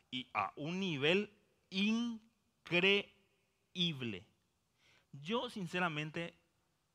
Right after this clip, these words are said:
estoy muy emocionado y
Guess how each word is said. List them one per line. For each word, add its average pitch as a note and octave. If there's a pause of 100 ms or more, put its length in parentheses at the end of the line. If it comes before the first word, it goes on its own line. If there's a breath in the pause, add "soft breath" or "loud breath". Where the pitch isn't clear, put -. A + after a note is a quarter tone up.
(280)
estoy E3+ (520)
muy D#3
emocionado C#3 (1800 soft breath)
y C#3